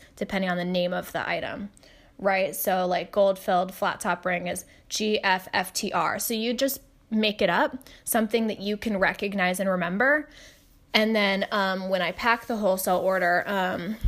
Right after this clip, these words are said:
I print out labels that have the S K U and the price, and I put them on the, um, biodegradable Ziploc bags with each piece in it. And then I pack those all up in a box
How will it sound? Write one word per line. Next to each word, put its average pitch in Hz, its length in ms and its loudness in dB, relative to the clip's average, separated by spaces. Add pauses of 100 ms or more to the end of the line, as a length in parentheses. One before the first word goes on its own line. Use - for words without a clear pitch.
(220)
I 208 120 0
print 220 360 -2
out 196 220 2
labels 185 420 0
that 190 120 -2
have 180 420 0 (300)
the 190 80 -2
S - 160 -2
K 240 140 -2
U 233 120 4
and 196 160 -2
the 190 80 0
price, 180 720 0 (680)
and 190 100 -2
I 190 60 0
put 190 260 0
them 185 180 -4
on 185 340 0
the, 180 360 2 (480)
um, 185 520 -2 (480)
biodegradable 185 680 2
Ziploc 180 400 0
bags 175 520 0 (280)
with 196 420 0
each 185 300 -2
piece 180 260 -4
in 175 160 -4
it. 269 220 0 (840)
And 202 100 0
then 190 100 0
I 185 80 0
pack 180 360 -2
those 180 200 2
all 180 220 2
up 165 180 -2
in 175 60 -4
a 170 60 0
box 165 440 -4